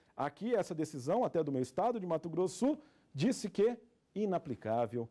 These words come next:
o princípio da insignificância por todas aquelas questões. Quer dizer, perdão, a aplicabilidade, porque essa jurisprudência entendeu que eu não posso, eu não posso, na realidade, fechar, fechar o raciocínio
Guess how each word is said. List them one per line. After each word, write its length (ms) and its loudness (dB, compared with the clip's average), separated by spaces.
o 80 -2
princípio 640 -2
da 180 0
insignificância 1120 -4
por 100 0
todas 260 -4
aquelas 400 -2
questões. 480 -8
Quer 120 0
dizer, 200 -2
perdão, 400 -2
a 320 -2
aplicabilidade, 1000 -2
porque 420 0
essa 280 0
jurisprudência 580 -6
entendeu 380 0
que 100 -6
eu 40 -2
não 120 -2
posso, 500 -2
eu 80 0
não 140 -2
posso, 600 -2
na 140 -2
realidade, 500 0
fechar, 600 -2
fechar 440 0
o 60 2
raciocínio 760 0